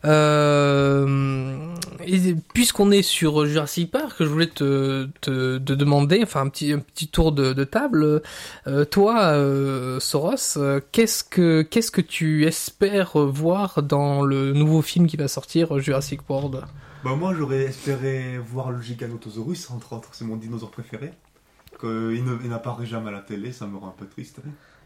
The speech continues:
Speaker 1: D'accord.
Speaker 2: Voilà, donc, euh, il y a ceci. Bon, après, j'ai pas beaucoup d'attentes. Après, moi, je suis un peu vieille école, donc voilà, les, les trucs, euh, scènes de combat, que scènes de combat, c'est pas trop mon truc. Voilà, donc, euh,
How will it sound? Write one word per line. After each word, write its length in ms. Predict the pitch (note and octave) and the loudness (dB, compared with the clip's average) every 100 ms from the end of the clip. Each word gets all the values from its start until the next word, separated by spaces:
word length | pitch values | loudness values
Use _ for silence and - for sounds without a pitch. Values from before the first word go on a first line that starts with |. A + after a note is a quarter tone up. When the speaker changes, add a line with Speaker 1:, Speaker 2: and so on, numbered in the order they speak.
| _ | _
Speaker 1:
D'accord. 540 | F3 D#3 C#3+ C#3 - B2 | -10 -8 -8 -10 -12 -10
Speaker 2:
Voilà, 360 | G2+ F#2+ F#2+ G#2+ | -10 -10 -10 -10
donc, 300 | G2+ G2 G#2 | -12 -12 -12
euh, 240 | F#2+ G2 | -10 -10
il 60 | G2 | -12
y 20 | |
a 60 | G2+ | -14
ceci. 720 | - G2+ - - A2+ A#2 A#2+ A2 | -16 -20 -18 -12 -10 -10 -12 -14
Bon, 300 | G#2 G2+ G2 | -14 -14 -14
après, 240 | G2 - A2 | -16 -14 -14
j'ai 80 | |
pas 180 | G#2+ G#2+ | -12 -14
beaucoup 320 | G#2 G#2 - A2+ | -14 -14 -12 -12
d'attentes. 540 | G#2+ - A#2+ C3 - _ | -12 -12 -14 -14 -18 _
Après, 120 | - C3 | -8 -4
moi, 120 | C#3+ | -4
je 60 | - | -4
suis 100 | C3+ | -6
un 40 | |
peu 140 | C3 | -6
vieille 360 | C3 A#2 C3 A#2+ | -8 -6 -8 -8
école, 540 | A#2+ C3 B2+ A2+ G#2 | -10 -8 -8 -8 -8
donc 160 | G#2 G#2+ | -10 -12
voilà, 240 | A2 G#2+ G#2+ | -10 -8 -8
les, 460 | G2+ G2+ G2 G2+ | -10 -12 -12 -12
les 140 | G2+ G2+ | -12 -12
trucs, 340 | - A#2 - | -10 -12 -10
euh, 260 | G#2+ G2+ G2 | -14 -14 -16
scènes 200 | - A2 | -12 -12
de 60 | G#2+ | -10
combat, 360 | A#2 A2 A2 - | -10 -10 -10 -12
que 80 | A2+ | -14
scènes 160 | A#2+ A2 | -12 -14
de 40 | |
combat, 440 | G#2+ A2 G#2+ G#2+ G#2 | -12 -12 -12 -12 -14
c'est 160 | - | -18
pas 120 | G2 G#2 | -18 -18
trop 180 | - | -16
mon 100 | G2+ | -16
truc. 360 | G2 - B2+ - - _ - B2+ - _ _ - A#2 | -14 -16 -16 -20 -20 _ -20 -20 -20 _ _ -20 -20
Voilà, 200 | - G2+ G#2 | -20 -18 -16
donc, 160 | G2+ - | -16 -16
euh, 380 | F#2 _ _ | -20 _ _